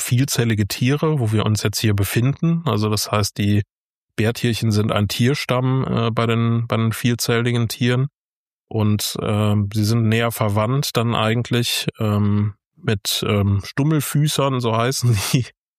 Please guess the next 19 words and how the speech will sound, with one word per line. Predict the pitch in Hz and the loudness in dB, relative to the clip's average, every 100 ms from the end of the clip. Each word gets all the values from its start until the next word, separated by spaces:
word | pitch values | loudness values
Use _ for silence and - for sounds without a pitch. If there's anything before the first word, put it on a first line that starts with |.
| _ _ _ | _ _ _
Und | 110 107 - | 0 0 0
ansonsten | 110 107 107 123 - - | -2 0 2 0 -2 -2
entfernt | 107 - 117 120 127 | -2 0 0 0 -2
verwandt | 113 110 117 | -2 0 0
dann | 113 | 0
noch | 110 | 2
mit | 113 | 2
den | 117 | 2
Gliedertieren, | 110 135 107 - - 85 90 | 2 2 -2 -2 -2 0 0
die | 95 98 | 0 2
wir | 104 | 2
eben | - 104 104 | 2 0 0
als | 101 - | 0 0
sehr | 104 107 | 0 0
organismenreiche | - - 110 117 - 107 98 101 - | -2 -2 0 0 0 0 2 2 0
Gruppe | 98 110 - | 0 -2 0
auch | - 98 | -2 -4
kennen. | - 107 120 151 _ _ _ _ _ - | 0 2 2 0 _ _ _ _ _ -2
Und | 113 107 - - | 0 2 0 -4